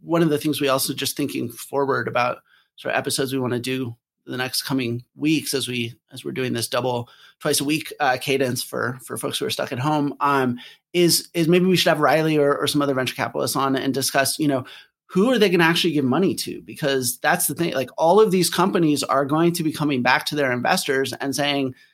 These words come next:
you know, "P-, pick us. We're the ones who can, who can survive. We're the ones who can make something work." As you say, like, not only survive this short-term challenge, but then also come back, um, once things start to return a little bit to normal.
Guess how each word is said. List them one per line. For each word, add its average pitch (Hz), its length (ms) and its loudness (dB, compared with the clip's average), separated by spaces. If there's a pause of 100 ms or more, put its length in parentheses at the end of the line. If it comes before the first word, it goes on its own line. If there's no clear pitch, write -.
(200)
you 147 80 -6
know, 127 140 -8 (200)
"P-, - 240 -16
pick 180 240 -4
us. 151 400 2
We're 143 220 2
the 170 80 4
ones 156 300 2
who 143 100 0
can, 135 400 -2
who 147 140 -6
can 135 160 -2
survive. 139 480 4
We're 143 120 0
the 135 80 0
ones 131 240 0
who 135 120 -4
can 131 380 -4 (280)
make 147 140 -2
something 143 280 2
work." 151 220 0
As 151 220 2
you 160 80 2
say, 180 320 2
like, 113 160 -2
not 147 160 2
only 151 160 2
survive 135 380 0
this 143 120 2
short-term 143 400 -2
challenge, 160 500 0 (360)
but 147 160 -4
then 160 120 2
also 151 500 2
come 139 260 -2
back, 135 480 0
um, 139 320 -2
once 139 200 -2
things 143 220 -2
start 143 220 0
to 143 120 -4
return 139 320 -4
a 135 60 -2
little 131 160 -6
bit 131 160 -10
to 131 160 -8
normal. 131 500 -2